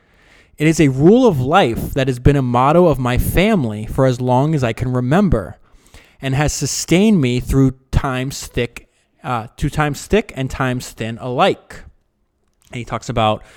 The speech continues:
his, uh, uncle even had a boat named Press On. <laughs> And, um, in that boat, he had a little framed copy of, uh, of a quote from Calvin Coolidge. And this is the quote. And it says, "Nothing in the world can take the place of persistence.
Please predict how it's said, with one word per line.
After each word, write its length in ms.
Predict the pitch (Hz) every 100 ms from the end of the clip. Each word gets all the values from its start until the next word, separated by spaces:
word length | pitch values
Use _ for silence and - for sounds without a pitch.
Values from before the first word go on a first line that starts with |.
| - _
his, 240 | - 117 120
uh, 200 | 107 -
uncle 280 | 131 156 123
even 180 | 117
had 120 | 110 110
a 60 |
boat 500 | 101 113 120 101 _ _ _ _ -
named 360 | 117 117 110 104
Press 360 | - 117 -
On. 260 | 104 87 71 -
<laughs> 40 | - - - - - - _
And, 380 | 131 120 117 110
um, 260 | 110 107 101
in 200 | 139 139
that 280 | 127 117 -
boat, 420 | 170 151 135 - -
he 100 | 123
had 160 | 123
a 40 | 113
little 180 | 120
framed 720 | 110 - 123 120 120 113 - -
copy 420 | - 120 127 - 107
of, 220 | 104 -
uh, 40 |
of 360 | 107 98 101 101
a 20 |
quote 300 | - 127 113
from 80 | 113
Calvin 400 | - 107 107 104
Coolidge. 580 | - 233 127 85 - -
And 140 | 110
this 120 | 110
is 140 | 113 -
the 80 |
quote. 380 | - 165 120 - _ - - - - - _ -
And 100 | 143
it 60 |
says, 320 | - 127 113
"Nothing 500 | 143 139 170 226 311
in 80 | 302
the 80 | 262
world 380 | 151 135 135 131
can 140 | 147
take 240 | - 127 -
the 100 | -
place 320 | 117 110 -
of 80 | -
persistence. 920 | - - 233 - - - - -